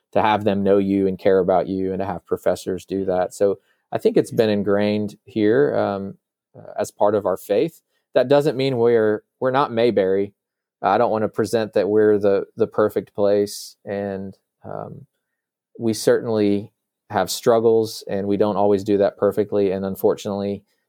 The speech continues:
there are, are times that people feel like they've fallen through the cracks or we, uh, have missed them. But I think it has been a top-down thing, but also a part of the,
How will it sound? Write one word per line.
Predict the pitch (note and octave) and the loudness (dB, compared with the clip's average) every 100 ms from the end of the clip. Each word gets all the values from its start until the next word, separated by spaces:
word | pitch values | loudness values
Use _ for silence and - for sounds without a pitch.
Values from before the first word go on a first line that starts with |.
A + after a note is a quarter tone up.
| - | 0
there | G2 | 2
are, | G2 G2 - | 2 0 -2
are | F#2+ | -2
times | G#2 A2 A2 G#2 | 0 0 -2 -2
that | - - | -4 -2
people | G#2 G#2+ G2+ | 0 2 0
feel | - G#2 | 2 2
like | G2+ G2 | 2 2
they've | G#2 G2+ | 0 0
fallen | - G2 G2+ | 2 2 0
through | F#2+ G2+ | -2 -4
the | F#2+ | -4
cracks | - F#2+ F#2+ - - | 0 2 0 -2 -8
or | F#2+ | -4
we, | G2+ G2+ - _ _ _ - | -2 -4 -8 _ _ _ -10
uh, | G2+ F#2 F#2 | -4 -4 -2
have | F#2+ | -2
missed | G2+ G#2 - | 0 -2 -2
them. | F#2+ F#2 A2 _ _ _ - | -4 -6 -14 _ _ _ -16
But | G#2+ F#2+ F#2+ - | -2 0 0 -2
I | C3 | 0
think | A3+ G#3+ | 2 2
it | C#3 | 2
has | D3+ C3+ | 2 2
been | B2+ A2 | 0 0
a | G2+ | -2
top-down | - A2 - A2 A2 | -2 -2 0 -2 -2
thing, | G#2 G#2+ A2 A2+ | -2 -2 -2 -2
but | G#2 | 0
also | G#2 A#2 B2+ A2 | 2 2 2 2
a | |
part | - G#2+ G#2 | 2 0 0
of | F#2+ | -2
the, | G2 F#2 | -6 -6